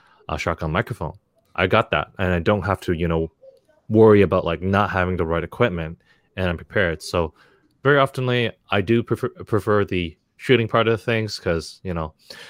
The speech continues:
sometimes I prefer not bringing work home, but, you know, being a thorough person, I love the entire process, you know, color grading, 'cause, you know,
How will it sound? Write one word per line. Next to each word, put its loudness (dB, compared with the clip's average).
sometimes 0
I 4
prefer 2
not 0
bringing -2
work 0
home, 0
but, -2
you -8
know, -6
being 4
a 4
thorough 4
person, -2
I -4
love 0
the -6
entire -2
process, -4
you -6
know, -6
color 0
grading, -2
'cause, -10
you -2
know, -10